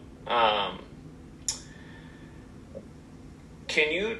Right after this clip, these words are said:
try and download it and make sure it downloads? Uh, I did send the report to the web team, and they're looking into it. I wanna see if other people are having the same problem Kayla's having, but Kayla was not able to download the, the calculator off Google Play,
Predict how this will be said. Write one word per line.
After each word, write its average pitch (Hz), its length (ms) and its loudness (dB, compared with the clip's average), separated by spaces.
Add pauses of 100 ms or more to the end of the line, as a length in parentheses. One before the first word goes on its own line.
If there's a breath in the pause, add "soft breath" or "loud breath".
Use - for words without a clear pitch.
(120)
try 170 320 10
and 180 160 6
download 160 320 12
it 160 140 12
and 135 100 2
make 143 180 8
sure 156 200 6
it - 160 6
downloads? 143 920 8
Uh, 123 340 10
I - 100 10
did 165 180 4
send 180 280 8
the 151 80 8
report 143 640 10
to 135 280 0
the 117 180 0
web 117 340 12
team, 113 540 0 (220)
and 120 160 6
they're 131 160 12
looking 135 320 6
into 127 340 8
it. 143 140 12
I 127 160 10
wanna 165 180 8
see 170 180 6
if - 160 6
other 147 260 8
people 131 300 2
are 123 60 10
having 123 300 8
the 113 60 0
same 123 280 4
problem 117 460 6
Kayla's 117 420 6
having, 95 420 6
but - 360 4
Kayla 143 320 10
was 127 120 2
not 120 280 6
able 120 220 2
to 107 100 4
download 110 500 10
the, 98 380 10
the 104 100 6
calculator 113 500 10
off 107 200 8
Google 113 220 4
Play, 113 400 12